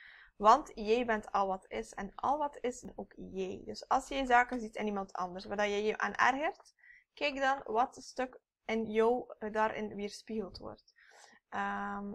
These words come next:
ook omgekeerd, als je, eh, benijdt of als je zegt van, "Oh, wauw, die kan dit of dat goed", dan is dat eigenlijk ook iets die al reeds in jou aanwezig is, maar nog niet voldoende ontwikkeld is. Dus ook daar kan je dan ook weer mee aan de slag gaan.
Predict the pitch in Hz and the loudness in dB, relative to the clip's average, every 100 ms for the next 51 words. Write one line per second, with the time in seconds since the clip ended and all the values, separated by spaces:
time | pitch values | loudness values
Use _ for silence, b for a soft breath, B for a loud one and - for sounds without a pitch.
0 | - - 214 - 262 254 196 190 - - | -6 -6 0 0 0 -2 -4 -4 -4 -2
1 | 214 214 - 208 196 - - 196 190 202 | -2 -2 -2 -2 -2 -6 -4 -4 -2 -2
2 | 208 220 214 220 - - 196 202 - - | 0 0 0 -4 -8 -2 0 -2 -2 -2
3 | 202 - - 202 196 202 208 - 214 - | -2 -4 -6 -6 -6 -6 -8 -8 -10 -2
4 | 220 220 196 226 226 220 - 214 208 220 | 0 2 4 4 2 -2 -6 -4 -2 -2
5 | - 202 202 202 - 302 - - b b | -4 -4 -4 -2 -4 -6 -10 -16 b b
6 | b _ 220 220 302 320 - 247 226 226 | b _ -2 0 0 -2 -2 -2 -2 -4
7 | 226 220 220 214 208 214 214 - 208 202 | -8 -8 -2 0 0 -2 -4 -6 -4 -2
8 | - 196 214 269 240 208 208 - 220 208 | -2 -2 -2 -2 -4 -6 -6 -6 -6 -4
9 | 214 220 208 202 196 - 185 185 185 - | -6 -6 -6 -6 -8 -10 -12 -12 -14 -16
10 | - - 220 196 180 185 233 302 - 208 | -20 -16 -10 -10 -2 2 2 0 -8 -10
11 | 196 190 196 - 196 190 190 - 190 185 | -8 -10 -10 -6 -4 -4 -8 -10 -14 -14
12 | - 185 - - | -16 -16 -14 -16